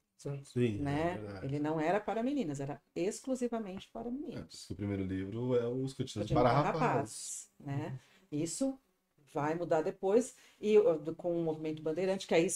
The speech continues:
Speaker 3: criam-se dois movimentos separados, que aí um é só pra meninas, outro é só pra meninos, e hoje a gente vê que tanto no, no movimento bandeirante quanto no escoteiro, as tropas são mistas, né?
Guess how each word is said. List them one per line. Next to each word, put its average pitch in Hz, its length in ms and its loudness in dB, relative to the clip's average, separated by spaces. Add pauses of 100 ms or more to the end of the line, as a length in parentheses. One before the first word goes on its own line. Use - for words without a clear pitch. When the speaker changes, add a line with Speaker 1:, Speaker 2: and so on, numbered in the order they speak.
(120)
Speaker 3:
criam-se 185 380 4
dois 170 240 4
movimentos 156 400 -2
separados, 202 720 2
que - 120 -4
aí 156 220 4
um 156 120 4
é 151 40 0
só 156 160 -2
pra 151 180 0
meninas, 160 340 0
outro 160 160 -4
é 160 40 -4
só 151 140 -6
pra 170 120 -8
meninos, 214 380 2 (240)
e 285 100 8
hoje 208 220 12
a - 20 4
gente 233 180 2
vê 202 100 6
que - 80 -12
tanto 247 240 6
no, 294 140 4
no 175 340 4
movimento 160 320 0
bandeirante 165 380 4
quanto 175 200 -4
no 185 60 -6
escoteiro, 185 500 2
as 269 80 4
tropas 226 260 -2
são 339 100 -2
mistas, 156 460 -2
né? 135 200 -6